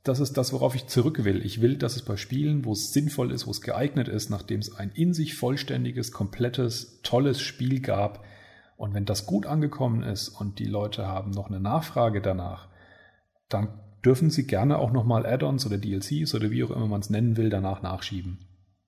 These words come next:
Und man kann mir jetzt, wie gesagt, Naivität und Blauäugigkeit vorwerfen, aber ich sag mal eindeutig, nur weil die Realität Kacke ist, muss ich sie nicht akzeptieren.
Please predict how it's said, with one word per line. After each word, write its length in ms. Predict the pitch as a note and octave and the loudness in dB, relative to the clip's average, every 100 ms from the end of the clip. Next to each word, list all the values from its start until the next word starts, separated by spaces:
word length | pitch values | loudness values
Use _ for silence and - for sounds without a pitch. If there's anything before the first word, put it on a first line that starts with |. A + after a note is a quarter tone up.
| _ _ _ - | _ _ _ -8
Und 100 | F#2 | -4
man 140 | - | -2
kann 240 | - A2 G#2+ | 2 4 6
mir 120 | C#3+ | 6
jetzt, 280 | C3+ C3+ A2 | 6 4 0
wie 40 | |
gesagt, 360 | G#2 G#2 G2+ G#2 | 0 -2 -4 -4
Naivität 480 | G2+ G2 - A#2 | -2 -2 0 0
und 80 | G2+ | 0
Blauäugigkeit 600 | G2 A#2 C#3+ C3 - A2 | 2 2 4 0 0 -4
vorwerfen, 600 | - A2 G#2 G2+ G#2 G#2+ | 0 -2 0 -2 0 -2
aber 220 | G#2+ G2+ G2 | 0 -2 -2
ich 100 | - | -4
sag 160 | G2+ | -4
mal 80 | G2+ | -4
eindeutig, 480 | G2+ G2+ G2+ G2+ G2+ | -4 -2 -2 -2 -4
nur 140 | G#2 | -2
weil 100 | G#2 | 0
die 140 | G2 F#2 | -2 -2
Realität 560 | F#2+ G2 - G#2 - | -4 -6 -8 -12 -8
Kacke 260 | - A#2 A#2+ | -4 0 2
ist, 240 | A#2 A2+ | 0 0
muss 160 | A2 G#2 | -2 0
ich 140 | G2+ | -4
sie 100 | G#2 | -4
nicht 140 | G2 G#2 | -4 -6
akzeptieren. 560 | - G2+ - E2+ E2 | -12 -12 -10 -10 -10